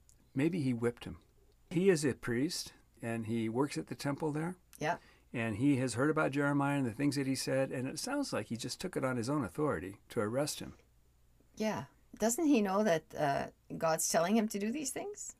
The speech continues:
Speaker 1: Oh, well, all of this is in dispute, right?
Speaker 2: Okay.
Speaker 1: Jeremiah claims to be a prophet.
Speaker 2: Yeah.
Speaker 1: A lot of people don't think he is. I'm sure Pasteur doesn't think he is.
Speaker 2: Mm-hmm.
Speaker 1: So, no, he's not worried about Jeremiah and him being a spokesman for God because he doesn't believe he is.
Speaker 2: Uh-huh.
Speaker 1: Yeah. So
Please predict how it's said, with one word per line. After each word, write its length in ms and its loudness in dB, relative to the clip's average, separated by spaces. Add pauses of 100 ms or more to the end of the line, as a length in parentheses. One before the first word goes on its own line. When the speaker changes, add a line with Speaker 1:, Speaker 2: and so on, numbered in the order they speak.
Speaker 1:
Oh, 320 4
well, 500 2
all 160 6
of 140 4
this 180 0
is 200 -2
in 120 -2
dispute, 480 -6 (140)
right? 220 -2
Speaker 2:
Okay. 180 -14 (180)
Speaker 1:
Jeremiah 420 6
claims 320 0
to 60 -2
be 80 -2
a 60 -2
prophet. 400 -6 (220)
Speaker 2:
Yeah. 140 -2 (300)
Speaker 1:
A 80 -2
lot 160 6
of 80 -2
people 220 -6
don't 200 -6
think 160 -8
he 160 -2
is. 140 -4
I'm 120 -4
sure 160 -4
Pasteur 460 -4
doesn't 300 -10
think 140 -12
he 80 -12
is. 240 -14
Speaker 2:
Mm-hmm. 600 -2
Speaker 1:
So, 140 -2
no, 140 4
he's 140 2
not 140 0
worried 180 0
about 240 -4 (360)
Jeremiah 600 -2
and 240 -4
him 300 -4
being 220 -2
a 60 -6
spokesman 480 -6
for 160 -8
God 240 -2
because 260 -4
he 60 0
doesn't 240 -2
believe 220 -2
he 100 -2
is. 300 -8 (180)
Speaker 2:
Uh-huh. 760 -2 (280)
Speaker 1:
Yeah. 200 2 (240)
So 360 4